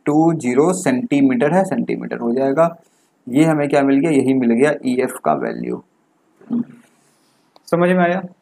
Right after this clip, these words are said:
तो ऐसे आप इस question को solve कर सकते हैं। ये भी आपके exam में पूछा गया था थर्टीन्थ of August को। ये सारे question thirteenth of August को पूछे गए, वही हम यहाँ पे सॉल्व कर रहे हैं।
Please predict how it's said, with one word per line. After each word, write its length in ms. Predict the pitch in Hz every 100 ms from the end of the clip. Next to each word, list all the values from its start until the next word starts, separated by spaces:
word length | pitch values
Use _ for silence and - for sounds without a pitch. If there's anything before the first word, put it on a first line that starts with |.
| _ _ _ -
तो 80 |
ऐसे 260 | 151 165 190
आप 120 | 185 180
इस 80 | -
question 260 | 135 143
को 80 | 139
solve 200 | 135 120
कर 100 | 135
सकते 240 | 151 -
हैं। 80 | 175
ये 100 | 135
भी 120 | 143
आपके 240 | 139 - 160
exam 240 | 151 117
में 100 | 135
पूछा 260 | 139 131 147
गया 160 | 160
था 140 | 160 208 233 - _ -
थर्टीन्थ 260 | 165 185 143
of 140 | 120
August 200 | 117 113
को। 100 | 123 113
ये 60 | -
सारे 240 | - 151 175
question 240 | 170 170
thirteenth 240 | 156 147
of 60 | 160
August 140 | 156
को 60 | 151
पूछे 240 | 156 143 156
गए, 120 | 190
वही 160 | 139 127
हम 100 | 120
यहाँ 120 | 117
पे 120 | 120
सॉल्व 220 | - 113
कर 140 | 113 113
रहे 140 | 117
हैं। 300 | 117 - -